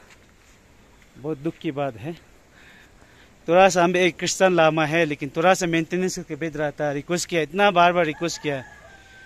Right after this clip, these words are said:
फिर भी कोई भी request को नहीं सुना है।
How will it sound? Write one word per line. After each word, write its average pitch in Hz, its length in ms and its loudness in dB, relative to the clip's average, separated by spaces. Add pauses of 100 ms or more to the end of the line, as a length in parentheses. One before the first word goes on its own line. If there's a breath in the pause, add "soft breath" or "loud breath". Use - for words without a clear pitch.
(140 loud breath)
फिर 175 160 -2
भी 185 80 -2
कोई 180 240 0
भी 185 220 0 (260 loud breath)
request 147 360 -8
को 151 80 -6
नहीं 160 140 0
सुना 127 260 -8
है। 104 240 -16